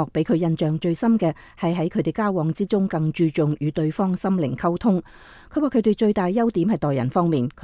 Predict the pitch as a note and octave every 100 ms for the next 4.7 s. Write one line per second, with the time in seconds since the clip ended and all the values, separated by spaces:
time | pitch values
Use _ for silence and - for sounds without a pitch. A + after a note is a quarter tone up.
0 | D#3+ C#3+ - B2+ D#3+ E3+ D3 D#3 C#3+ D3
1 | D#3 F#3+ D#3+ C#3 G#3 G#3+ - A3+ G#3+ E3+
2 | A#3+ A3 G#3+ F3 D#3+ D#3+ D#3 D#3+ - D#3
3 | G3+ F3+ D#3+ - E3 D#3 C3+ C3+ E3 D#3
4 | D#3 G3+ D#3 D3 F3 D#3+ F#3+